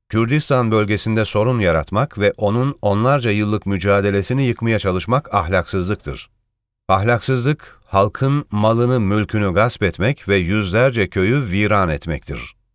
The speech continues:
Türkiye'yi yakından ilgilendiren bu duruma, içerideki siyasi partiler ve aktörlerin nasıl baktığı da önemli. Bu açıdan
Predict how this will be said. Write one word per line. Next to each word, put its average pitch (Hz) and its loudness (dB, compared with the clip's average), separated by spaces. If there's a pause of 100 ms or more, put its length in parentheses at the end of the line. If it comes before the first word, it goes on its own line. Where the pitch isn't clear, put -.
(420)
Türkiye'yi 143 0
yakından 117 0
ilgilendiren 95 0
bu 131 -2
duruma, 98 -2 (460)
içerideki 117 0
siyasi 110 2
partiler 101 2
ve 98 2 (280)
aktörlerin 101 0
nasıl 123 -2
baktığı 90 0
da 139 0
önemli. 82 0 (560)
Bu 123 4
açıdan 101 0